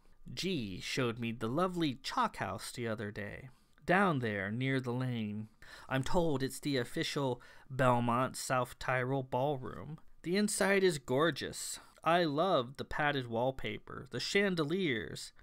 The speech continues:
and the open dance floor. I meticulously chose the materials and appointments for the chalk house," Burla said.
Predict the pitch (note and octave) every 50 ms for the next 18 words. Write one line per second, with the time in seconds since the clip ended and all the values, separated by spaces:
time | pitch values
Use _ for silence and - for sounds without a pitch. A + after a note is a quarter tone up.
0 | - _ G3 A#3 C#4 C#4 A#3+ G3 F#3 E3+ D3+ D#3 E3+ F3 E3+ - E3 D3+ C#3+ C3
1 | C#3+ C#3+ D3+ D#3 D#3+ D3 - - - - C3+ C#3 D#3 D#3+ B2+ E2+ A1 - C#3 C#3+
2 | C#3+ - - - - _ _ - D3+ E3 F3+ F3+ E3+ D#3+ C#3+ C3+ C3+ D#3+ E3 -
3 | - - _ _ D3 C3+ B2+ B2 - - - - C#4+ - - D#3 C3 A#2+ A#2+ A#2
4 | A2 - - - C#3 C3 B2 A#2 A#2 A#2+ A#2 - - A#2+ A2+ G#2+ G#2+ - - E3
5 | D3 C3 A#2+ A2 G2+ G#2 A#2+ - B2+ A2+ G#2 - - - C3 B2+ A#2 D2+ A2 A2
6 | A2 - - B2 A#2 A2 A2 - - - - - B2+ A#2+ - - - A2+ G#2+ A2
7 | - - - - - A#2+ A#2 A#2 A2+ A2 A2+ - - - B2 A2+ G#2+ A#2+ C#3+